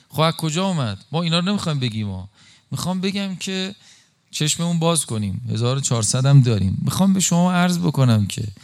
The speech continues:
گاهی وقتا ما انتخاب هامون بر اساس نفسانیاته.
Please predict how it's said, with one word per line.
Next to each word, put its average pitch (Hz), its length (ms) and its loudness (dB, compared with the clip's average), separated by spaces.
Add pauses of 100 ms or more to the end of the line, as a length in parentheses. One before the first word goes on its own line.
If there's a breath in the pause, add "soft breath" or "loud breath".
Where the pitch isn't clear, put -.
(320 loud breath)
گاهی 170 240 4
وقتا 160 340 0
ما 170 200 4 (100)
انتخاب 135 680 2
هامون 147 560 4
بر 135 180 2
اساس 143 580 0 (3000 loud breath)
نفسانیاته. 123 1120 0